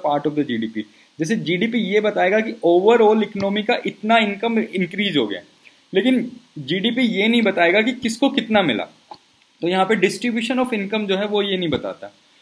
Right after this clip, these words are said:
उसके बाद externalities हैं, जैसे कि मान लो आप प्रोडक्शन कर रहे हो,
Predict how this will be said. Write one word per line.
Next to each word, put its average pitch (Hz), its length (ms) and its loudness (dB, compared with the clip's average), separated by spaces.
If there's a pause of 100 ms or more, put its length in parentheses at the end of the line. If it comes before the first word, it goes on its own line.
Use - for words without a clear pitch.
(140)
उसके 175 220 -2
बाद 226 200 2
externalities 208 920 0
हैं, 123 360 -4
जैसे 151 200 -6
कि 202 100 -6
मान 190 200 -2
लो 208 60 0
आप 208 80 2
प्रोडक्शन 180 480 -2
कर 160 140 0
रहे 113 120 -2
हो, 98 140 -6